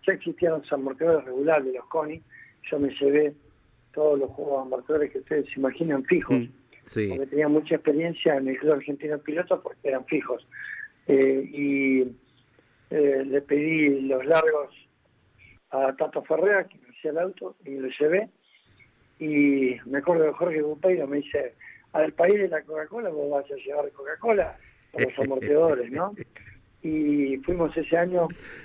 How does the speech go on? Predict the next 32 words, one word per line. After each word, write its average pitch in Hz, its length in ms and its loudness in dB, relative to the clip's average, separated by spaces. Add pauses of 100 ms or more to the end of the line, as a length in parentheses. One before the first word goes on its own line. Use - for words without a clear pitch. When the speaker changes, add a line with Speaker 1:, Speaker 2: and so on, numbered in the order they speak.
(380)
Speaker 1:
pusimos, 143 800 -4 (640)
eh, 135 760 0
los 131 180 -2
amortiguadores 151 460 2
que 151 100 -10
me 143 100 2
parecía 143 440 2
que 139 100 -8
podían 156 360 0
funcionar. 147 580 -2 (560)
Tuve 160 200 4
que - 200 -10
salir 147 260 2
a 151 40 6
ablandar 143 420 0
el 147 120 0
auto, 156 400 -4 (560)
eh, 131 480 0 (240)
porque - 280 -4
era 131 120 4 (100)
cero 147 200 0
kilómetros 151 720 0 (500)
y 143 120 2
hacer 151 260 2
lo 151 160 0
que - 80 -16
permitía 139 480 -6
el 147 60 -2
reglamento. 147 560 0
Me 135 100 0
agarró 135 240 2
hepatitis 170 520 -2